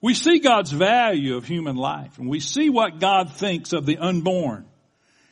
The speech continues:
which is why we are so repelled by the idea that someone would take that life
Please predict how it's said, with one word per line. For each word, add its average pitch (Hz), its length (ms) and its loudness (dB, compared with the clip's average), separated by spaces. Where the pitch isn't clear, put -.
which 180 260 0
is 190 160 -6
why 160 260 -2
we 165 340 -2
are 147 200 -2
so 185 380 -2
repelled 147 840 -6
by 127 180 -4
the 127 140 -4
idea 123 600 -4
that 110 160 -8
someone 101 840 -10
would 110 180 -8
take 139 260 -4
that 113 180 -6
life 95 540 -12